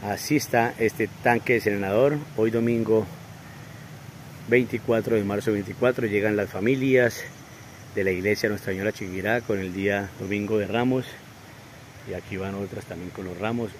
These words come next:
Unas vienen para la iglesia, otras van para la iglesia. Hoy domingo veinticuatro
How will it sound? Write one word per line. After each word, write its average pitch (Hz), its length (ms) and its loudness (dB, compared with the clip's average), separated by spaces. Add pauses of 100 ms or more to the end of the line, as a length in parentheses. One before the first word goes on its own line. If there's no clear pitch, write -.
Unas 98 220 -4
vienen 104 360 0
para 92 160 -8
la 90 100 -6
iglesia, 104 500 -2
otras 95 420 -6
van 90 200 -6
para 90 180 -10
la 80 80 -10
iglesia. - 380 -12 (2750)
Hoy 104 120 2
domingo 104 600 0 (840)
veinticuatro 101 840 0